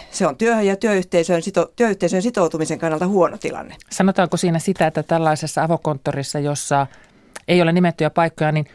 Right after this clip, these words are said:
Speaker 2: voi myös valita paikan sen ei niin kivan työkaverin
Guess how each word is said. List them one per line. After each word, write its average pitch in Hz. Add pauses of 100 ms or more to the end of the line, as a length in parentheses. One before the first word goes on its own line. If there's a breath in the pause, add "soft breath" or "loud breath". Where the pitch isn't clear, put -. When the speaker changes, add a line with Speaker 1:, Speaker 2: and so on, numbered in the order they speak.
(120)
Speaker 2:
voi 202
myös 135
valita 165
paikan 196 (260 soft breath)
sen 185
ei 233
niin 147
kivan 131 (260 soft breath)
työkaverin 160